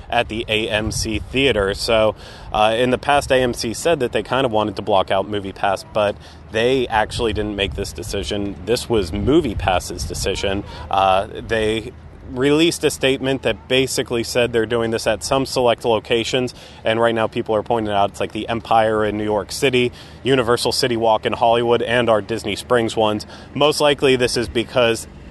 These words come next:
of the actual traffic that goes to these theaters. It's a lot, and considering the ticket prices are higher to begin with, MoviePass is losing a lot of money at these specific theaters. So it makes sense why they're doing it. Uh, it's gonna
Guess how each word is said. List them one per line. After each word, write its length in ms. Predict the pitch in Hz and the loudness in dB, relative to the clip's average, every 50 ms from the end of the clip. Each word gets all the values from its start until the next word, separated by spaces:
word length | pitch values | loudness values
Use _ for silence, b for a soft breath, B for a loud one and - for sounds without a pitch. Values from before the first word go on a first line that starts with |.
| - - - | -12 -4 0
of 300 | 120 117 113 107 101 101 | 2 2 2 0 -2 -4
the 260 | 117 113 113 113 120 - | -2 -2 -2 -2 -2 0
actual 420 | 113 113 110 - - - 117 101 101 | 0 0 0 0 -2 -4 -4 -4 -6
traffic 560 | - - - 123 113 104 - 117 101 80 - | -6 -2 0 2 2 0 0 -4 -8 -6 -6
that 160 | 104 92 - | -10 -6 -2
goes 240 | 110 113 113 113 - | -2 -2 -2 -2 -4
to 100 | - 143 | -6 -6
these 220 | 131 127 - - | -4 -4 -4 -2
theaters. 400 | - 139 135 135 147 147 139 - - | 0 2 2 4 2 2 0 -2 -4
It's 160 | 113 104 - 113 | -6 -4 -2 -2
a 40 | |
lot, 380 | 101 98 107 117 131 139 147 156 - - B B B B B B | -2 0 2 2 2 2 0 -2 -6 -12 B B B B B B
and 200 | 113 117 120 - | 0 0 0 0
considering 460 | - 117 - - 131 120 123 117 117 | -4 -4 -2 0 2 2 2 2 0
the 80 | 107 | -2
ticket 320 | 98 - - - 131 113 - | -4 -4 -4 -2 -2 -2 0
prices 380 | - 113 113 - - 113 98 | 0 0 0 -2 -4 -6 -6
are 80 | 101 85 | -6 -4
higher 320 | - 110 107 107 110 110 | 0 2 2 2 2 0
to 80 | 101 98 | -2 -2
begin 360 | 90 101 95 - 113 117 127 | -4 -6 -2 0 0 0 2
with, 220 | 139 147 143 - - B B B B | 2 0 0 -2 -6 B B B B
MoviePass 720 | B 110 120 110 117 113 - - 113 110 104 - - 85 113 | B -4 -2 -2 -2 -2 0 2 2 2 2 2 -2 -4 -2
is 220 | 117 110 98 101 | -2 -2 -2 -2
losing 420 | 98 107 117 110 101 104 113 104 101 - | -4 -4 -2 -2 -2 -4 -4 -6 -6 -4
a 100 | 101 98 | -4 -4
lot 280 | 98 98 101 101 98 101 | 0 2 2 2 2 2
of 40 | 98 | 2
money 400 | 101 104 101 98 95 104 104 - | 0 0 2 2 0 -2 -2 -2
at 240 | 104 98 98 92 | -2 -2 -2 -4
these 200 | 95 107 104 90 | -6 -6 -6 -6
specific 480 | - - - 101 - - 95 80 87 - | -6 -6 -8 -6 -6 -6 -8 -8 -10 -8
theaters. 480 | - 123 123 120 120 120 120 120 - - B B B B | -2 0 2 2 2 2 0 -2 -4 -8 B B B B
So 200 | B - 143 139 | B 0 2 2
it 80 | 143 - | 0 0
makes 240 | 147 170 180 165 - | 0 0 0 0 -2
sense 320 | - - 165 156 147 - | -4 -4 -2 -4 -4 -4
why 200 | - 127 127 135 | -4 -2 -2 0
they're 120 | 131 131 127 | -2 -2 -2
doing 300 | 127 135 131 135 135 139 | 0 0 0 0 0 0
it. 160 | 135 139 - - | 0 -2 -2 -4
Uh, 160 | 98 95 92 95 | -4 -4 -4 -4
it's 140 | 92 - | -6 -6
gonna 340 | - 131 120 117 113 117 - | -4 -2 0 2 2 2 0